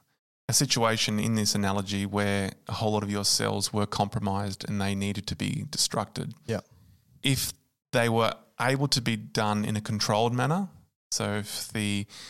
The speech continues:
Speaker 1: I don't know, some military personnel came in and said, "Look, guys, you're really not well here. You've been infected. We want you to take one for the team
Speaker 2: Self-destruct.
Speaker 1: and self-destruct."
Speaker 2: Yeah.
Speaker 1: They can do that in a very controlled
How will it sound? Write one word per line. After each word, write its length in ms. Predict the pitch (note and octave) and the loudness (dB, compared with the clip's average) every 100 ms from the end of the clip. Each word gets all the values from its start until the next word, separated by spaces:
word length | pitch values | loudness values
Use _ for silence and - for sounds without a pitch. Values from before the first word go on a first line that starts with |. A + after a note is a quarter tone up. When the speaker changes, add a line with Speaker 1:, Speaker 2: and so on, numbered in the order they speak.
| - - - - - - | -18 -18 -18 -20 -20 -8
Speaker 1:
I 60 | - | -4
don't 100 | F#2+ | -2
know, 160 | F#2 - | -2 0
some 480 | - A#2 G#2 G#2 - | 0 0 0 -2 -2
military 400 | B2 B2 A#2 A#2 | 0 0 0 0
personnel 460 | A2+ G#2 G2+ G2 | 0 4 4 4
came 280 | G2 G#2+ G#2 | 2 0 2
in 60 | G2 | 2
and 100 | F#2+ | 0
said, 140 | G2 | 0
"Look, 180 | F3+ F3+ | 0 0
guys, 380 | G#2 G2 - - | -2 -4 -4 -6
you're 360 | - - F2 - | -4 -2 -4 -4
really 340 | A2 G#2+ G2+ | -2 -2 -2
not 220 | G2+ G#2 - | -2 -2 -2
well 200 | G#2+ G2+ | -2 -2
here. 260 | - G2+ | -4 -4
You've 200 | G2 G2+ | -2 -2
been 160 | G2 G#2 | 0 0
infected. 680 | G2+ - G2 - F#2+ F#2+ - - _ _ _ _ _ _ _ _ - | 0 -2 -4 -4 -4 -4 -10 -14 _ _ _ _ _ _ _ _ -4
We 60 | |
want 260 | G#2+ G#2 - | 0 0 -2
you 100 | G#2 | -2
to 260 | G#2 G2 F#2+ - | -2 -2 -4 -2
take 200 | - G#2+ | -2 0
one 100 | G2+ | -2
for 80 | G2 | -2
the 60 | G2 | 0
team 340 | G#2 F#2+ F#2+ F#2+ | 2 2 0 -2
Speaker 2:
Self-destruct. 400 | F#2+ - A2+ G#2 | -4 -2 -2 -2
Speaker 1:
and 100 | G2 | 0
self-destruct." 800 | - - - A2+ - - - - | -2 -2 -4 -4 -4 -6 -8 -12
Speaker 2:
Yeah. 220 | - - A#2+ - | -8 -6 -8 -2
Speaker 1:
They 160 | B2 C3 | 0 2
can 160 | C3 | 2
do 120 | A#2+ A2 | 4 2
that 140 | A2 | 2
in 80 | G#2+ | 0
a 40 | |
very 340 | G2 G#2 G#2 G#2 | -2 0 0 0
controlled 720 | - G2+ - G2+ G2+ G2+ - | -2 -4 -2 0 0 -4 -8